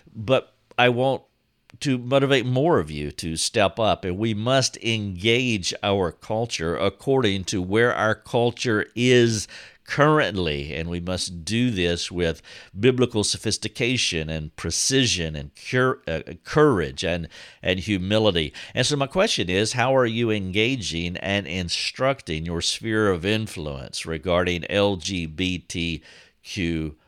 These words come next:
plus? Welcome to Your Daily Drive. I am Rick Thomas, and I'm glad that you are here. If you would like to read this podcast, I want you to. The title of it is,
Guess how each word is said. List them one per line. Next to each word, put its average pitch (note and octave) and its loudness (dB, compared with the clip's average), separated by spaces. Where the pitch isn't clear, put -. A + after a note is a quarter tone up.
plus? - -10
Welcome D3 4
to C3 -2
Your C3+ 4
Daily B2+ 4
Drive. B2 0
I G2+ 2
am F#2+ 0
Rick F#2 -2
Thomas, B2+ -2
and F#2+ -4
I'm F2 -4
glad G2+ 0
that - -6
you D#2+ -4
are D#2 -2
here. A2+ 2
If A2 -2
you B2+ 2
would C3 6
like B2+ 0
to G#2+ 0
read B2 -2
this G2+ 0
podcast, G2 -2
I G2+ 0
want F#2 -2
you F2 -6
to. C#3 -2
The F2+ -6
title F#2+ 2
of G2 2
it F#2 -2
is, A2 2